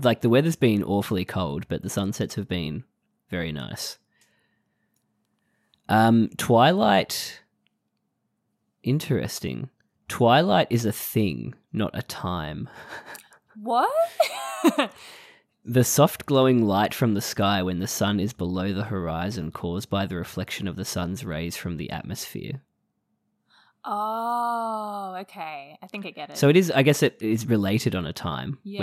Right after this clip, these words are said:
Speaker 1: the
Speaker 2: Yeah.
Speaker 1: sun is below the horizon, but you would, yeah, I've always thought of it as a time, not a
Speaker 2: Yeah, same.
Speaker 1: phenomenon. Fucking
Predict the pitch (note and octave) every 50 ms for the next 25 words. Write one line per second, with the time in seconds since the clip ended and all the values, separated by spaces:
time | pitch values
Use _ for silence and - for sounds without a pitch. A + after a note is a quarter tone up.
0 | - E3+ E3 E3 - - - - - - - - F#2+ F2 E2+ E2+ D#2 D2+ G#2 -
1 | _ _ - G#2+ G#2+ F#2+ F2 F2 E2 D#2 F#2+ F#2 D#2 C2 - - - G2+ F2+ F2
2 | - - _ _ _ _ _ _ _ _ - A#2 B2 C3 C3+ - - _ _ -
3 | C3+ D#3 D3+ A2 D2 - G2+ A#2 C3 C#3 C#3+ C#3+ C#3 - - A2 A2+ A#2+ A2+ A2
4 | - - G2+ G#2 G2+ G2 - - - - F#2+ F#2 E2 A#1+ - - - _ _ _
5 | - - - F2 - - - G3 F#3 F3 E3+ - - - - - F#3 _ _ _
6 | _ - - - - A3 G#3 G3+ F#3+ F#3+ F#3 F3 - F#3 - - D3 - - -
7 | B2+ - _ _ _ _ _ _ _ _ _ _ _ _ _ _ - - - D#3+
8 | - - F3+ C#3 A2 G2 E2 - -